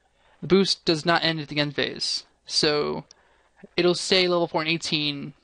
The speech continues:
till you're, till forever, until the card leaves the field. So if you bounce back your own Crufson, it's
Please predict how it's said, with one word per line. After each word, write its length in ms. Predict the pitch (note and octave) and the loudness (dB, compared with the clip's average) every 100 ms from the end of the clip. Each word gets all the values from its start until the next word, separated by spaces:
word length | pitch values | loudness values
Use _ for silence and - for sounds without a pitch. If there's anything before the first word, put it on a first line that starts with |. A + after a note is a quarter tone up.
| _ _ _ | _ _ _
till 140 | - E3+ | 2 4
you're, 460 | D3+ D3+ D3 D3 | 6 6 4 2
till 180 | - - | -2 -4
forever, 340 | - D#3+ D3 D3 | 2 4 2 -2
until 180 | D#3 | -4
the 60 | E3 | -4
card 340 | F3 F3 E3 | 2 2 2
leaves 260 | D#3 D#3 C#3 | 0 -2 0
the 80 | C#3+ | -2
field. 340 | D3+ C3+ - - _ - - | 0 -2 -4 -18 _ -20 -20
So 180 | - E3+ | 2 4
if 80 | D3 | 4
you 100 | E3+ | 4
bounce 260 | E3+ E3+ - | 2 2 0
back 180 | E3 | -2
your 120 | D3 D#3 | 0 -2
own 120 | F#3+ | 0
Crufson, 720 | D#3+ C3 - C#3+ C#3 C#3 C3+ | -2 -2 0 0 0 -2 -4
it's 240 | D3+ - | -6 -6